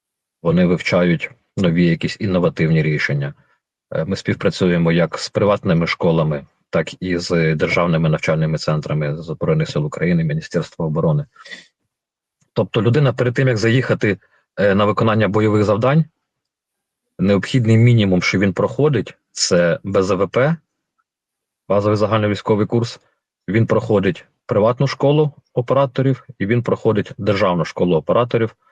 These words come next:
отримує сертифікати, отримує військово-облікову спеціальність, і тільки тоді він приїжджає вже в частину після цих всіх навчань,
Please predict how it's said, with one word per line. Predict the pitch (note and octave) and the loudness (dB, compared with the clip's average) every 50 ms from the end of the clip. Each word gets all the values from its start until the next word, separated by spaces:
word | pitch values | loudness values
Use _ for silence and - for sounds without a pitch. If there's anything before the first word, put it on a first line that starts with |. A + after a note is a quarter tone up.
| _ _ _ _ _ _ _ - | _ _ _ _ _ _ _ -8
отримує | - E2 - F#2 G2+ F2+ F2+ F2+ E2+ | -8 -4 -2 0 2 2 2 2 2
сертифікати, | D#2+ - - F2+ - - F2+ - A2 G#2+ - D3 D#3 D3+ - B2+ A#2+ B2 _ _ _ _ | 0 -2 -4 -6 -4 -4 -6 -2 -2 -2 0 0 -2 -2 -2 -4 -6 -6 _ _ _ _
отримує | - F2+ E2 - - G2 G2 F#2+ F2+ F2+ F2+ F2 F2 - _ _ _ - | -6 -6 -4 -2 0 0 0 2 2 2 2 0 0 -2 _ _ _ -10
військово-облікову | F2+ E2+ - - F#2+ F#2 F#2 F2+ E2+ E2+ F#2 F2+ - F#2 F2 F#2 | -10 -8 -6 -2 -2 0 0 0 -2 -2 -4 -2 -2 0 -2 -2
спеціальність, | - - - E2+ - G#2 B2 C3 B2 A2+ G#2 - - - - - _ _ _ - | -4 -6 -10 -4 0 0 0 2 2 0 -2 -4 -8 -20 -20 -20 _ _ _ -12
і | - | -8
тільки | - - A#2+ A#2 G2+ - A2 | -4 -2 0 0 0 -2 -2
тоді | - A2+ G2+ G2 F#2+ A2 B2+ C#3+ D3+ C#3+ - - - _ _ _ - | -2 0 -2 0 2 2 4 4 4 2 -2 -6 -20 _ _ _ -6
він | F2+ F#2+ G2 F2+ | -2 0 0 0
приїжджає | - - F#2 F2+ F2+ E2+ G2 G2 F2+ F2 D#2 D#2+ | 0 0 0 2 2 2 2 2 2 2 0 -2
вже | D#2 D2+ E2 F2+ E2+ D2+ C#2+ | -2 -2 0 0 0 0 0
в | - - | -4 -8
частину | - - - - - F#2+ F#2+ G#2+ G#2+ F#2+ | -10 -10 -10 -8 -4 -2 -2 0 0 -2
після | - - - - F2+ | -2 -4 -4 -4 -4
цих | - - F2+ D#2+ | -2 -2 -4 -4
всіх | - - F2+ E2+ - | -4 -4 -6 -6 -4
навчань, | F2 E2 - - - G#2+ G#2+ A#2 B2+ | -4 -4 -4 -2 0 0 0 0 0